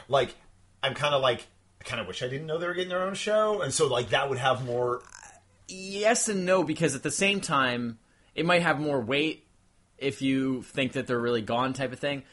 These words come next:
Speaker 2: But on the other hand, it's
Speaker 1: It'd
Speaker 2: just
Speaker 1: be
Speaker 2: like, it would be, it would seem very random. Like,
Speaker 1: Yeah,
Speaker 2: it would
Speaker 1: yeah.
Speaker 2: seem like, what's the
Speaker 1: Why
Speaker 2: point?
Speaker 1: are they getting rid of these two characters?
Speaker 2: Like, why
Speaker 1: Yeah,
Speaker 2: are they
Speaker 1: yeah.
Speaker 2: getting rid of these
Speaker 1: Which
Speaker 2: characters?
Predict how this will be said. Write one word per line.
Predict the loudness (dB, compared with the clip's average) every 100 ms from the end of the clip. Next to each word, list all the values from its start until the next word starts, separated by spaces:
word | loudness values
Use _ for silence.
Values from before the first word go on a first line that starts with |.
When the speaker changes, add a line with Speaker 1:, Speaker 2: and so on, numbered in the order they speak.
| _ 0
Speaker 2:
But | 4
on | 4
the | 6
other | 4 4
hand, | 2 2 0
it's | -4 -2
Speaker 1:
It'd |
Speaker 2:
just | 4 4
Speaker 1:
be |
Speaker 2:
like, | 4 0 -4 -2
it | 4
would | 4
be, | 4 -2 -2
it | -2
would | 0
seem | 0
very | 2 2
random. | 4 4 2 -2 -6
Like, | 0
Speaker 1:
Yeah, | 2
Speaker 2:
it |
would | 2
Speaker 1:
yeah. |
Speaker 2:
seem | 2
like, | 2 2
what's | 2 0
the | -2
Speaker 1:
Why | 2
Speaker 2:
point? | 4
Speaker 1:
are | 2
they |
getting | -2 -4
rid | -6
of | -6
these | -8
two | -6
characters? | 2 2 4
Speaker 2:
Like, | 6
why | 6
Speaker 1:
Yeah, |
Speaker 2:
are | 6
they |
Speaker 1:
yeah. | 2
Speaker 2:
getting | 0
rid | 0
of | 0
these | -4 -6
Speaker 1:
Which | 0 2 2
Speaker 2:
characters? | 0 -6 -8